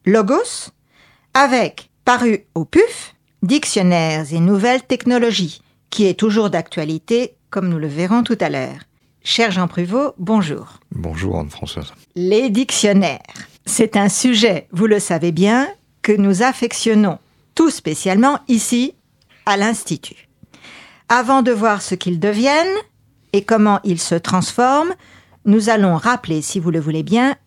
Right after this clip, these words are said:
Speaker 1: quelle a été leur histoire au cours du siècle qui vient de s'achever.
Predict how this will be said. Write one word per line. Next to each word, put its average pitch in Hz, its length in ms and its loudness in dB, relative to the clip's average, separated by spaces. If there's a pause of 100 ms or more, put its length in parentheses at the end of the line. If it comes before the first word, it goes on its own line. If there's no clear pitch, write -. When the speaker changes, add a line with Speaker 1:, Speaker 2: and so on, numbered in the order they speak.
Speaker 1:
quelle 196 160 2
a 180 100 2
été 262 420 -2
leur 202 240 0
histoire 147 720 -2 (520)
au 202 120 4
cours 196 240 0
du 156 140 -4
siècle - 480 -6 (160)
qui 208 160 -4
vient 214 160 0
de 220 100 0
s'achever. 160 500 -6